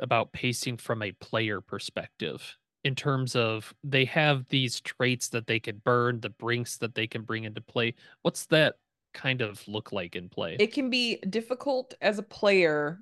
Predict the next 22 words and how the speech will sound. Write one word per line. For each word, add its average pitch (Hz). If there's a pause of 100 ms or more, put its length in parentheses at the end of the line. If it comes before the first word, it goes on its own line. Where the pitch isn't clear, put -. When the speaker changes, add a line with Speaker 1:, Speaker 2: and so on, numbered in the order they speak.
Speaker 2:
You 185
know, 165
we, 160
we 170
all 170
come 185
from 180
R 160
P 175
Gs 160
where 143
we 151
wanna 147
hold 202
on 196
to 190
our 170
items 170
and, 143
like, 135
not 160
spend 170